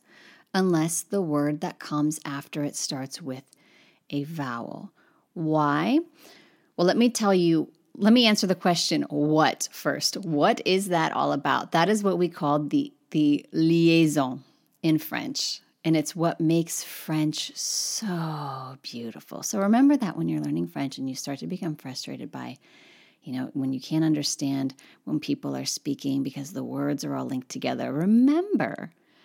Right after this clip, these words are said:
that the thing that's frustrating you is actually the thing that drew you into French. So, par exemple, for example, let's, uh, talk about two examples of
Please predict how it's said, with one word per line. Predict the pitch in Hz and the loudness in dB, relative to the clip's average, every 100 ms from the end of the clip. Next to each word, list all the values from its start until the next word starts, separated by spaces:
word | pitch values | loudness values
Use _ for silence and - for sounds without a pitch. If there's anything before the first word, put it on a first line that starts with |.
| _ - _ _ _ _ _ | _ -20 _ _ _ _ _
that | - 156 170 | 2 2 2
the | 160 170 | -2 -2
thing | - 208 220 | 2 4 6
that's | 214 202 | 4 2
frustrating | - 175 170 180 156 151 | 0 0 0 0 2 4
you | 143 | 2
is | 139 139 | 0 -2
actually | 143 - 170 | -4 -4 -6
the | 147 143 | -6 -8
thing | - 139 143 | -4 -2 0
that | 131 - | -2 -8
drew | - 139 | -8 -6
you | 135 127 123 | -4 -4 -6
into | 120 117 - | -6 -8 -10
French. | - - - - - - _ _ _ _ _ _ _ _ _ _ _ - - - - - - - - | -16 -12 -12 -12 -12 -14 _ _ _ _ _ _ _ _ _ _ _ -20 -20 -20 -20 -20 -20 -20 -8
So, | - 190 147 - - | 2 2 2 -2 -2
par | 151 151 | 0 0
exemple, | 165 180 190 196 165 147 127 - _ | 0 2 4 4 4 0 -10 -12 _
for | - 139 | -8 -6
example, | 139 160 151 143 143 104 160 _ _ _ _ | -4 -2 0 0 -2 -10 -10 _ _ _ _
let's, | - 165 160 - - | -4 -4 -4 -8 -8
uh, | 156 151 151 - | -6 -6 -8 -10
talk | - 240 254 - | -8 -8 -8 -10
about | 185 170 170 - | -6 -6 -8 -6
two | - | -2
examples | 254 208 180 165 170 160 | 0 2 2 0 0 -6
of | - 165 | -4 -6